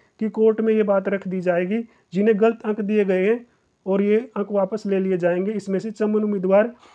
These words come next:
मेरिट से बाहर हो जाएंगे। और भर्ती के विज्ञापन में ऑर्फन शब्द लिखा है, लेकिन सिलेक्शन कमेटी से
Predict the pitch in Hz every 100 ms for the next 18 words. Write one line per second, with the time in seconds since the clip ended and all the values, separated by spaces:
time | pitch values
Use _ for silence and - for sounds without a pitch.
0 | - _ 185 196 202 - 208 180 185 214
1 | 214 214 220 220 - _ _ 202 220 240
2 | 202 202 202 196 202 185 185 196 214 240
3 | 208 202 233 220 208 202 190 175 180 196
4 | 233 _ _ _ _ _ 214 240 196 196
5 | 226 254 247 _ - 202 196 214 196 202
6 | 190 208 208